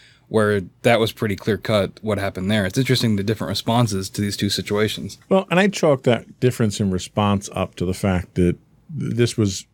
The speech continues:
Speaker 2: a month after the George
Speaker 1: Yeah.
Speaker 2: Floyd case. So
Speaker 1: It's a different world.
Speaker 2: it was very heightened.
Speaker 1: Mm-hmm.
Speaker 2: Um, the,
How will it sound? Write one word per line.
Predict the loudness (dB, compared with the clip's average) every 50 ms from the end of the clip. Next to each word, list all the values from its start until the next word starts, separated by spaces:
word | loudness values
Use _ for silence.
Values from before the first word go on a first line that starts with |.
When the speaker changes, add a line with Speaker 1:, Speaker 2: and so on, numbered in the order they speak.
| _ _ -4
Speaker 2:
a | 0 2
month | 4 4 4 2 2 2
after | 2 2 2 0 -4 -6
the | -4 -4 -4
George | -4 -2 0 2 2
Speaker 1:
Yeah. | 2 2
Speaker 2:
Floyd | 0 -4 -4 -4 -6 -6 -8
case. | -10 -10 -10 -12 -16 -18 -18 -18 _
So | -8 0 2 2 2 2 0 -2 -6 -10 -14 -14
Speaker 1:
It's | -6 -6
a | -4
different | -4 -4 -6 -6 -6 -6
world. | -6 -6 -8 -10 _ _ _ _ _
Speaker 2:
it | 2 2 4 4
was | 2 2
very | 4 6 6 8 6
heightened. | 6 4 2 2 2 0 -6 -10 -10 -12 -10 -6
Speaker 1:
Mm-hmm. | -4 -4 -4 -4 -6 -10 _ _ _ _ _ -6 -4
Speaker 2:
Um, | -2 -2 -2 -2
the, | 0 2 2 2